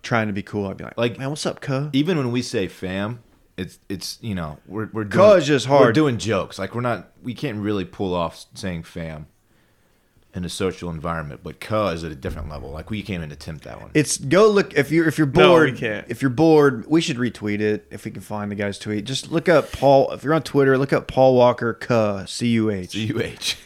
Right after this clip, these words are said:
Speaker 2: <laughs>
Speaker 3: Cuh.
Speaker 1: It's, you'll watch it a bunch 'cause it's so funny.
Speaker 3: Have you, have you guys heard the big news out of the Fast and Furious fan-, franchise?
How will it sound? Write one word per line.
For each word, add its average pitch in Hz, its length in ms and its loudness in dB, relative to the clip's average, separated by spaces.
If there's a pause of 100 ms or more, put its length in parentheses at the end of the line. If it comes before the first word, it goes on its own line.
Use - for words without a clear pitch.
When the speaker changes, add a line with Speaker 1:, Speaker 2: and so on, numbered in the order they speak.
Speaker 2:
<laughs> - 140 -12
Speaker 3:
Cuh. 120 400 -2
Speaker 1:
It's, - 280 -2
you'll 160 340 2
watch 180 300 6
it 151 60 4
a 135 60 4
bunch 113 420 0
'cause 123 120 0
it's 120 120 -2
so 139 200 4
funny. 98 460 -4 (600)
Speaker 3:
Have 139 120 -6
you, 139 240 -8
have 139 140 -4
you 139 60 2
guys 139 160 2
heard 139 220 -2
the 123 60 -8
big 117 260 -4
news 135 320 -4
out 131 80 -4
of 113 60 -6
the 117 60 -10
Fast 117 300 -6
and 113 100 -12
Furious 127 300 -4
fan-, 143 220 -8 (220)
franchise? 170 540 -6